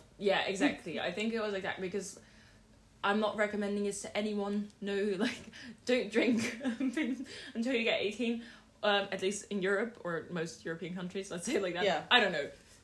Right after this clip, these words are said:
Speaker 1: You do you. But
Speaker 2: Follow the law, children.
Speaker 1: yeah, just follow the law. I don't care where you are, just follow the law.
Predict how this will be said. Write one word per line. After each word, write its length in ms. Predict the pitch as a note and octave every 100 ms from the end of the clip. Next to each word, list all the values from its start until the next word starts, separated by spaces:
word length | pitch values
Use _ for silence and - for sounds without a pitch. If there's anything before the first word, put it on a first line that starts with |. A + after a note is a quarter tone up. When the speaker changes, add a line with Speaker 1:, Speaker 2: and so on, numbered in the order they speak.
| - - - -
Speaker 1:
You 160 | D3+ F#3
do 60 |
you. 200 | E3 B2 - - - -
But 300 | G#3+ - - - - -
Speaker 2:
Follow 260 | G#3+ C#4+ D4+
the 100 | G3+
law, 300 | F3 F#3+ F3
children. 320 | - D#3 A#3
Speaker 1:
yeah, 160 | A3+ G3
just 220 | B3 C#4+
follow 220 | E4+ F4 D4
the 80 |
law. 180 | A3 G#3
I 100 | E3
don't 160 | G#3 D4+
care 120 | B3
where 100 | B3+
you 80 | G#3
are, 100 | F#3+
just 200 | G#3 G#3+
follow 280 | - A#3 A3
the 60 | G3+
law. 240 | E3+ -